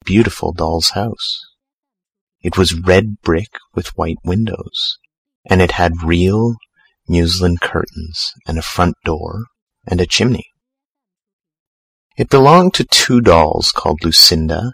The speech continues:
and Jane. At least it belonged to Lucinda,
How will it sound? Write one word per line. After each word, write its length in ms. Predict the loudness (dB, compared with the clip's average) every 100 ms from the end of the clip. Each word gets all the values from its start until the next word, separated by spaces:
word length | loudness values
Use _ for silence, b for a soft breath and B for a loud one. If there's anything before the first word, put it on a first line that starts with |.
| _ _
and 160 | -2 0
Jane. 480 | 0 0 -2 -4 -10 _ _ _ _ _ _ 4
At 100 | 6
least 220 | 6 4
it 120 | 4
belonged 320 | 4 6 4
to 100 | 0
Lucinda, 680 | -2 2 4 4 2 0 -4